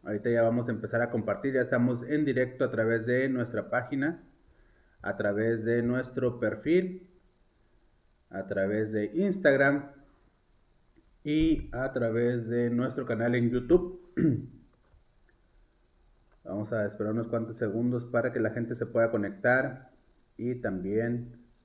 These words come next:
empezar a compartir la transmisión. Listo, ya nos aparece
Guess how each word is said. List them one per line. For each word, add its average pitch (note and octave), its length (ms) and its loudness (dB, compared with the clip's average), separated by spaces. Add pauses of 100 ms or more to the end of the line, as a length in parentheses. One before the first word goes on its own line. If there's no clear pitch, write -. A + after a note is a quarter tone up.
(440)
empezar F#2+ 400 -6
a G#2 80 -4
compartir F#2+ 560 -4
la G2+ 180 -2
transmisión. F#2+ 800 -6 (2500)
Listo, E2+ 360 -10
ya E2+ 120 -8
nos G2 180 -10
aparece F2+ 680 -8